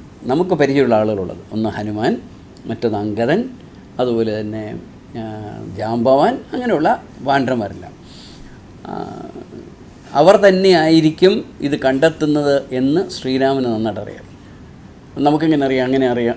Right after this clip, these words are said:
ആ, ശ്രീരാമൻ അറിയാം. അല്ലെങ്കിൽ ഹനുമാനെ വിളിച്ചിട്ട് ഒരു ഉപദേശം കൊടുക്കില്ല ശ്രീരാമൻ. ഉപദേശം കൊടുത്തത് മാത്രമല്ല, ഒരു കഥ പറഞ്ഞു ഹനുമാനോട്. പിന്നെയോ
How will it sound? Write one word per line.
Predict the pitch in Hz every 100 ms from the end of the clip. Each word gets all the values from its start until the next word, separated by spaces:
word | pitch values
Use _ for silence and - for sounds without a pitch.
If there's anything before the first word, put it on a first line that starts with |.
| - 113
ആ, | 113
ശ്രീരാമൻ | - 131 135 123
അറിയാം. | 110 104 - -
അല്ലെങ്കിൽ | 113 156 196 170 - - - -
ഹനുമാനെ | 135 123 143 175 190
വിളിച്ചിട്ട് | 147 135 123 - 131 107 - - - 131
ഒരു | 135
ഉപദേശം | 127 127 135 127 135
കൊടുക്കില്ല | 117 110 110 101 -
ശ്രീരാമൻ. | 101 - - - - - - -
ഉപദേശം | 104 131 180 202
കൊടുത്തത് | 202 202 190
മാത്രമല്ല, | 170 160 160 131 143 220 - - - - -
ഒരു | 254 262 180
കഥ | 170 233
പറഞ്ഞു | 185 135 117
ഹനുമാനോട്. | 120 110 107 90 87 - - - - -
പിന്നെയോ | 127 139 151 147 147